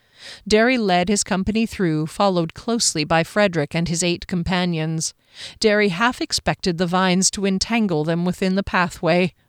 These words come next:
but they did not. A plateau spread out on the mountainside, about fifteen paces from the entrance to the far side,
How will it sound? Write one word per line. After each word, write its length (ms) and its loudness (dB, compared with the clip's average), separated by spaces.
but 100 0
they 140 0
did 160 -6
not. 400 -2
A 80 -2
plateau 720 0
spread 420 -2
out 200 0
on 120 -2
the 60 -2
mountainside, 920 -2
about 260 0
fifteen 500 -4
paces 480 0
from 180 -2
the 140 0
entrance 440 -2
to 120 -2
the 100 -4
far 300 0
side, 480 0